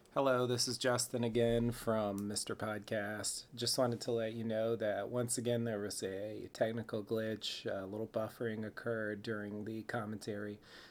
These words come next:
so we will be a little off, uh, during the first twenty-five minutes or so of this episode. Also, the episode audio does not include the previously on segment, which we did watch, so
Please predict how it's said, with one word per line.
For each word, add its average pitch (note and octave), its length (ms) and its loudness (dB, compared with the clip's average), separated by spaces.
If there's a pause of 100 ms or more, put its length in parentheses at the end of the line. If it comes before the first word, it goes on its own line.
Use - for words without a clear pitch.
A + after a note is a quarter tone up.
so G#2+ 680 2 (340)
we B2+ 140 10
will A2+ 160 6
be G#2+ 160 0
a G#2 80 0
little G#2 360 2
off, G#2+ 580 -4 (200)
uh, G2 420 -4
during G2+ 320 -4
the G2 80 -8
first - 840 -4 (100)
twenty-five A2 580 0
minutes G#2 380 -4
or G2 100 -4
so G#2 320 0
of F#2+ 100 -8
this G#2 200 -4
episode. G2 560 -2 (440)
Also, A#2+ 440 8
the G#2+ 220 2
episode A#2 460 2
audio G#2+ 360 2
does G2+ 220 -4
not G#2 240 0
include G#2 300 -4
the G2+ 80 -8
previously G#2 560 -4
on G2 260 -4
segment, F#2+ 560 -4
which - 240 -4
we G#2+ 80 -2
did G#2 220 0
watch, F#2+ 580 -6 (140)
so F#2 540 -4